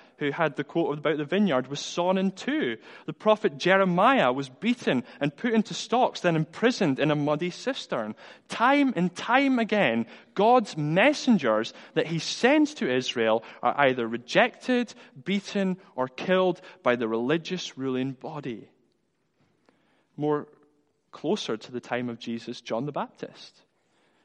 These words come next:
He was considered a prophet at the time. In fact, you can see that there, uh, in Mark. You can see that in verse thirty-two of Mark eleven, just before this section.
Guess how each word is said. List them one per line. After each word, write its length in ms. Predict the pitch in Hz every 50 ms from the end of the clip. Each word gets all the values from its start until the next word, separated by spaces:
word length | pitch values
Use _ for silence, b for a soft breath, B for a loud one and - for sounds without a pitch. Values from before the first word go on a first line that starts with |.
| _ _ _
He 200 | _ - 147 147
was 460 | 139 139 139 135 135 131 - - - -
considered 520 | - 143 131 - - 123 123 127 120 120
a 60 | -
prophet 520 | - - - - 123 139 - - 165 165 -
at 100 | - -
the 80 | - 123
time. 320 | _ - - 127 147 151
In 80 | 135 131
fact, 320 | - - 127 123 - -
you 60 | 127 -
can 180 | - 127 113
see 260 | - - - 151 143
that 300 | 131 135 127 123 - 123
there, 280 | 131 127 127 127 123 120 B B B B B B B -
uh, 180 | 113 113 117 - -
in 340 | - 120 117 113 107 - - -
Mark. 440 | 127 123 123 135 175 196 185 - -
You 60 | 123
can 160 | - - 127
see 200 | 120 - - 127
that 200 | 120 123 113 -
in 80 | - 120
verse 260 | 117 113 117 - -
thirty-two 520 | - - 123 127 - - 123 - - 139 151
of 100 | 135 127
Mark 240 | 123 117 120 -
eleven, 420 | - 110 117 131 151 147 170 190 180 -
just 200 | - - - -
before 340 | - 107 _ - 135 143 151
this 160 | 139 123 -
section. 500 | - - 120 120 - - - 147 147 151